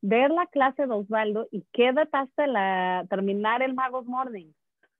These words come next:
No manches, o sea, se los juro que se logran ver la clase de Osvaldo viernes, si están perdidas, se enfocan.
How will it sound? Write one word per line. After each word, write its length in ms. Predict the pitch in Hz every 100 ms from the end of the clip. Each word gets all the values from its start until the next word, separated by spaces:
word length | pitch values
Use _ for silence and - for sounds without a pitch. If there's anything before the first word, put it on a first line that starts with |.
| _ -
No 180 | 302
manches, 320 | 330 339 302 240
o 100 | 240
sea, 300 | 254 233 - _ _ _ -
se 120 | 269
los 160 | 277 -
juro 400 | 330 349 370 381
que 340 | 269 247 233 226 -
se 100 | 247
logran 440 | 262 302 320 330
ver 160 | 285 262
la 160 | 247
clase 340 | 247 254 277 311
de 60 | 277
Osvaldo 760 | 254 247 240 233 214 202 - _ _
viernes, 680 | 214 240 262 262 247 269 339 339 _ _ _ _ _ _ _
si 60 | 262
están 360 | 254 311 339 359
perdidas, 640 | 349 311 311 302 320 392 415 _ _ -
se 60 | 254
enfocan. 680 | 240 220 240 - 156 160